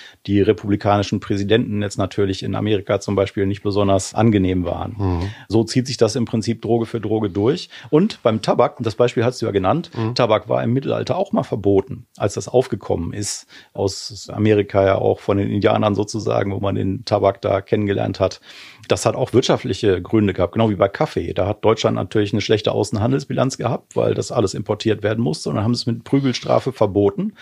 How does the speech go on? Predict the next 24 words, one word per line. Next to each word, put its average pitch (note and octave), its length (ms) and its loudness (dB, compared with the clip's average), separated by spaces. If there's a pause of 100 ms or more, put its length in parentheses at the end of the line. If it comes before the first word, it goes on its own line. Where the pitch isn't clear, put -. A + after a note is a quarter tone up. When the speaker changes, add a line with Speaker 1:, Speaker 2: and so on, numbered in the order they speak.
(100)
Speaker 2:
Mhm. A2+ 300 -4
Speaker 1:
und B2 120 2
dann A#2 140 4
irgendwann C3 300 2
gemerkt, C3 320 0
geht E3 180 2
nicht. F2 240 -6
Genauso A2+ 320 2
wie A#2+ 80 0
in B2 80 2
den B2 80 -2
U A#2+ 60 2
S A2+ 120 -2
A A2 140 2
Alkohol D#3 380 2
mal E2+ 100 -6
verboten F#2+ 540 -2
war, C3 180 0
haben C#3+ 140 0
sie A2 80 -2
ein A2 80 -6
paar A2 160 0
Jahre G#2 260 4
gemacht, F#2+ 460 -2